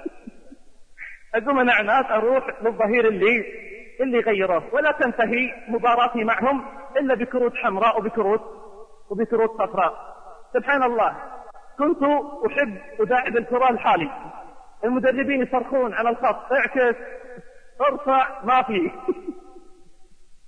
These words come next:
"سو، افعل"، أبد. تجيبون لي كرة، تجيبون لي الكرة لحالي. الكرة كانت تختلف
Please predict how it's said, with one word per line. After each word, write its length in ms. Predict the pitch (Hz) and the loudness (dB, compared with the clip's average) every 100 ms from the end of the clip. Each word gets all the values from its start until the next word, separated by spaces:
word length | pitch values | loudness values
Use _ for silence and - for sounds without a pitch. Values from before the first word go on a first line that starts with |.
| - - - - | -20 -20 -20 -2
"سو، 380 | 285 285 277 254 | 4 6 6 6
افعل"، 420 | 277 - 269 247 | 2 4 2 4
أبد. 300 | 269 247 220 - - - - | 4 4 2 0 -10 -12 -6
تجيبون 340 | 240 247 269 | -2 0 0
لي 100 | 254 | 0
كرة، 380 | - 240 220 254 | 0 2 4 4
تجيبون 440 | 240 262 233 233 240 | 4 -2 0 0 0
لي 60 | |
الكرة 340 | 240 233 226 214 | -2 -2 0 2
لحالي. 380 | 226 175 160 - - - - - - | 2 2 0 -6 -14 -16 -18 -20 -2
الكرة 320 | 247 - 320 | 0 2 2
كانت 320 | 311 294 269 269 | 4 4 2 2
تختلف 440 | 240 285 277 226 | 0 2 2 2